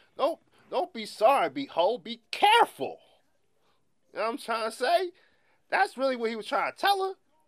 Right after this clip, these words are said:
And this, this fucking bitch recorded this nigga trying to set this nigga up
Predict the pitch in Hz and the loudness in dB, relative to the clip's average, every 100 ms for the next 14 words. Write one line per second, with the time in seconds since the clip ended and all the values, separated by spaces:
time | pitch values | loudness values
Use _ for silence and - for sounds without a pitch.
0 | _ _ _ _ _ _ _ _ - - | _ _ _ _ _ _ _ _ -10 -6
1 | 392 370 160 156 _ - 427 427 - - | -4 -4 -8 -20 _ -8 -6 -6 -10 -6
2 | 247 - 202 180 233 254 - - _ _ | -4 -4 -8 -6 -4 -4 -6 -20 _ _
3 | _ _ _ 139 - - 381 320 196 220 | _ _ _ -14 -8 -2 -2 -2 -8 -10
4 | 208 202 220 226 240 240 _ _ _ _ | -8 -6 -4 -4 -6 -8 _ _ _ _
5 | _ _ _ _ _ _ - 311 254 277 | _ _ _ _ _ _ -2 0 2 -2
6 | - - - 392 269 254 233 226 202 311 | -4 -6 2 2 2 -8 -4 -2 2 4
7 | 320 | 4